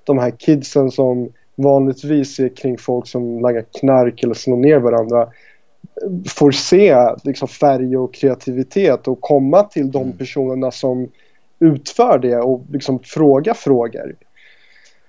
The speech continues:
Speaker 1: Då får man väl bara hoppas att målaren som får frågan inte är ett rövhål och ger de här kidsen en dålig första intryck på vad graff är. Men, <laughs> det, det, det är en riktigt cool grej, liksom, just att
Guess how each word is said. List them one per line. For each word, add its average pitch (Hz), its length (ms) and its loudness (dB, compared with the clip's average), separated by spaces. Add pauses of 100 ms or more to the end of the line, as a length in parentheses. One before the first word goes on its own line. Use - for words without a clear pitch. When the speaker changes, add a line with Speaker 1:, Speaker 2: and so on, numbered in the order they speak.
(500)
Speaker 1:
Då 147 120 -2
får 156 120 0
man 175 140 4
väl 165 100 2
bara 147 220 2
hoppas 143 440 -6
att 131 140 -4
målaren 143 600 2
som 131 180 -8
får 139 180 -4
frågan 143 440 -2
inte 135 200 -2
är 147 180 2
ett 131 180 -6
rövhål 135 640 0
och 135 60 -2
ger 165 220 0
de 135 100 -4
här 127 100 -8
kidsen 127 420 -8
en 127 160 -8
dålig 135 680 2
första 143 360 -4
intryck 151 540 -2
på 135 80 0
vad 127 400 0
graff 139 340 0
är. 123 320 0
Men, 123 360 -6
<laughs> - 1200 -10
det, 151 140 6
det, 165 360 0
det 165 120 4
är 175 180 6
en 139 160 0
riktigt 151 440 -6
cool 135 280 -4
grej, 131 360 2
liksom, 120 500 -12
just 131 220 -4
att 113 180 -6